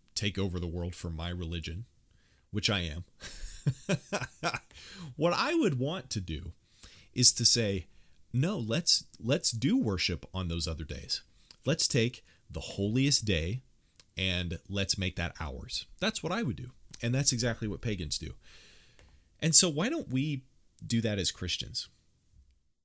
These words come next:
Consider this. All days belong to God. All of them. And so why would we be afraid of pagans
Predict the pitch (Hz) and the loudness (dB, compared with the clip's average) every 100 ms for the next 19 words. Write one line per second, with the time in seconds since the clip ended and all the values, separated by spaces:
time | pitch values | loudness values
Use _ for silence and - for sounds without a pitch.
0 | - 131 120 - 190 139 110 76 - - | -2 2 6 6 4 0 0 2 0 -2
1 | _ 95 110 165 226 143 120 135 95 73 | _ -2 0 0 -4 -4 -2 0 0 -2
2 | 117 - - - 104 92 95 101 92 95 | -6 -6 -12 -6 -4 -2 -2 -2 -4 -4
3 | 90 80 73 - - - - - 190 233 | -2 -4 -6 -14 -20 -20 -10 -4 0 -2
4 | - 113 - - - _ _ _ _ _ | -4 -12 -18 -20 -20 _ _ _ _ _
5 | _ _ _ - 135 - 160 131 - 101 | _ _ _ -2 4 6 6 2 -2 -4
6 | 117 214 285 214 127 98 98 131 143 85 | -2 0 0 2 0 0 -2 -2 0 -2
7 | 101 160 - - - - 117 113 - 113 | -4 -6 -14 -20 -20 -2 0 2 0 0
8 | 110 98 - 117 110 87 - - - | 0 -2 -4 -2 0 -2 -4 -4 -4